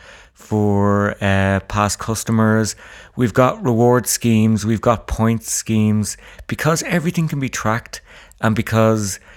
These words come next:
you will, if you've bought off anyone on, on, on a website, you will have a customer profile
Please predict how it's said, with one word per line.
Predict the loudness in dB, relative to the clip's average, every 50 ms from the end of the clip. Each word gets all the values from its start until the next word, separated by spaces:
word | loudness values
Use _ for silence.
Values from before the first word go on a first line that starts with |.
| -20 -12 _
you | 0 4 6
will, | 6 6 6 4 2 -2 -8 -14 -16 -10 -6
if | -6 -4 -2
you've | -2 -2 2
bought | 4 4 4 2 0
off | 0 0 0 0 0 0
anyone | -2 0 0 2 2 2
on, | 0 0 0 -2 -4 -4
on, | -4 -2 -2 -2 -2 -2 -4 -8 -12 _ -6
on | -4 -4
a | -2
website, | 0 -2 -2 -2 -4 -4 -4 -4 -4 -2
you | -2
will | 0 0
have | 0 0 -2 -2 -4
a | -4
customer | -6 -10 -10 -6 -6 -6 -6
profile | -4 -2 0 0 0 0 -2 -2 0 0 2 0 0 -2